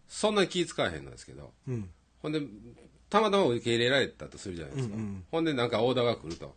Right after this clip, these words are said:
Speaker 2: うん。
Speaker 1: な-、そこがもうびこつい、もう、もう、<laughs> え、だ-、<laughs> 最初、取っかかりはこう気に入ってもらえたと。
Speaker 2: うん。
Speaker 1: とか、あの、<laughs> 引っかかったけど、
Speaker 2: うん。
Speaker 1: その後で、
Speaker 2: うん。
Speaker 1: 化けの皮剥がれるわと思って。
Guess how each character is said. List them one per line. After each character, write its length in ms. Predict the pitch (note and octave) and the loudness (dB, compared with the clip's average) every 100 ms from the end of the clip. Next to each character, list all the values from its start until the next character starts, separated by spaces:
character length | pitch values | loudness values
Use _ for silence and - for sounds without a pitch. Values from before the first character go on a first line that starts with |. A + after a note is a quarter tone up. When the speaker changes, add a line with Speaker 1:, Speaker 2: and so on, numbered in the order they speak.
| - | -8
Speaker 2:
う 40 | |
ん。 240 | A2 F#2+ F2 | -8 -8 -8
Speaker 1:
な-、 120 | A2 | -8
そ 240 | - C#3 | 0 0
こ 260 | C#3+ F#3+ G3+ | 0 -4 0
が 240 | F3+ A2 | 2 2
も 160 | F2+ F2 | 0 -6
う 40 | |
び 140 | E2 G2 | -6 -8
こ 200 | - F#2+ | -8 -12
つ 140 | - G2 | -10 -8
い、 60 | |
も 140 | E2+ D#2+ | -8 -10
う、 60 | |
も 80 | D#2+ | -12
う、 20 | F2+ | -4
<laughs> 1040 | G2+ G#2+ C3+ - E3 F#3+ - - E4 B3+ | -2 0 2 2 6 6 6 0 2 2
え、 60 | C3+ | 8
だ-、 200 | E3 D#3 - D4+ - - D#3 | 8 8 4 2 4 6 8
<laughs> 480 | D#3 D3+ - D4+ C4+ | 8 4 4 0 4
最 180 | F#3+ G3+ | 8 8
初、 80 | G3+ | 10
取 120 | G3 | 8
っ 40 | |
か 120 | G#3 G3 | 8 8
か 120 | G#3+ | 10
り 100 | G#3 | 10
は 160 | G#3+ | 8
こ 260 | G#3 F#3+ E3 | 4 4 4
う 60 | B2+ | 6
気 100 | E3+ | 6
に 60 | E3+ | 6
入 20 | |
っ 40 | |
て 80 | D#3+ | 6
も 100 | D#3 | 6
ら 140 | D3+ B2+ | 8 6
え 80 | F#2+ | 4
た 160 | F#2 | -2
と。 180 | C#2+ B1 - | -6 -16 -12
Speaker 2:
う 40 | |
ん。 100 | G2+ | -4
Speaker 1:
と 100 | A2+ | -4
か、 300 | - B2+ G#2 - - - E3 - | 2 4 2 0 -12 -12 -12 -12
あ 240 | - F2+ | -6 -6
の、 340 | F2 F2 E2+ E2+ G3+ A#3 | -6 -8 -8 -2 0 2
<laughs> 240 | - C4 - | 0 -2 -4
引 100 | C#3 | 0
っ 20 | |
か 100 | C#3 | 4
か 100 | D#3+ | 4
っ 40 | D3 | 4
た 100 | A2 | 0
け 100 | F#2 | 0
ど、 240 | A#2 G2+ | 0 -2
Speaker 2:
う 20 | B2 | -2
ん。 220 | A2 G2+ _ - - - | -8 -12 _ -20 -18 -6
Speaker 1:
そ 80 | |
の 120 | F#3 C3+ | 4 6
後 240 | C3+ A3 | 6 6
で、 300 | C#3+ B2 G2+ G#2 | 6 4 2 -2
Speaker 2:
う 20 | |
ん。 60 | F2 D#2 - _ - | -10 -12 -18 _ -2
Speaker 1:
化 140 | G2+ | 0
け 80 | A2 | 2
の 100 | A#2+ | 2
皮 40 | |
剥 280 | A2+ G2 A2 | 2 0 2
が 80 | A#2+ | 2
れ 140 | B2 | 2
る 80 | B2+ | 4
わ 80 | C#3 | 2
と 300 | - - F#3+ | 2 4 6
思 160 | F#3+ | 8
っ 40 | D#3+ | 4
て。 160 | - | 4